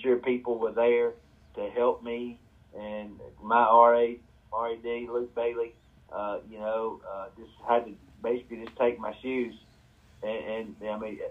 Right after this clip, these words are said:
just all of a sudden, and, uh, you know, I've got, uh, uh, my A Ds,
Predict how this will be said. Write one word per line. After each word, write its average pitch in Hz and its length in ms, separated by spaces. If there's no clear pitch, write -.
just 117 180
all 123 260
of 117 80
a - 60
sudden, 113 400
and, 107 400
uh, 101 380
you 104 60
know, 101 140
I've 107 260
got, 110 260
uh, - 1040
uh, 101 420
my 107 200
A 123 160
Ds, 120 340